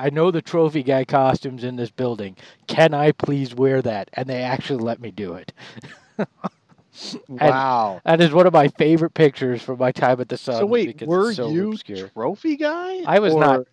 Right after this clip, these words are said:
Speaker 2: no.
Speaker 1: No, in that
Speaker 2: That was
Speaker 1: video.
Speaker 2: from before your time, wasn't it?
Speaker 1: Yeah, trophy guy. Well, yeah. You really think they were talking about trophies when Michael Beasley and the, and the crew were the,
Speaker 2: <laughs>
Speaker 1: were the guys running there? No,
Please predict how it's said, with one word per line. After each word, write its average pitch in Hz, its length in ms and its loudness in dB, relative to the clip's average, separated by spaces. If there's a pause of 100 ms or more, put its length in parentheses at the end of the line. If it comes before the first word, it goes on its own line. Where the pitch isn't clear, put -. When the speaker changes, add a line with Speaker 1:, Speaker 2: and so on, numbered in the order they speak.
Speaker 2:
no. 190 160 -12 (300)
Speaker 1:
No, 185 280 0
in 202 200 2
that 180 140 2
Speaker 2:
That 190 120 0
was 247 100 2
Speaker 1:
video. 190 160 2
Speaker 2:
from 143 60 -2
before 180 380 -6
your 135 200 -6
time, 98 300 -14
wasn't 117 300 -12
it? 220 160 -12
Speaker 1:
Yeah, 143 220 0
trophy 202 380 -2
guy. 165 300 6
Well, 156 220 -6
yeah. 123 200 -6 (320)
You 147 160 -6
really 190 260 8
think 190 180 -4
they 185 100 4
were 170 80 2
talking 170 360 4
about 156 240 2
trophies 151 500 0
when 131 160 -8
Michael 139 300 2
Beasley 139 720 0
and 135 240 -4
the, 135 60 -2 (180)
and 151 160 -2
the 147 80 0
crew 147 260 -4
were 143 140 4
the, 139 220 4 (240)
Speaker 2:
<laughs> - 220 -18
Speaker 1:
were 156 100 -2
the 151 100 2
guys 143 300 6
running 139 360 4
there? 139 320 -2
No, 131 400 2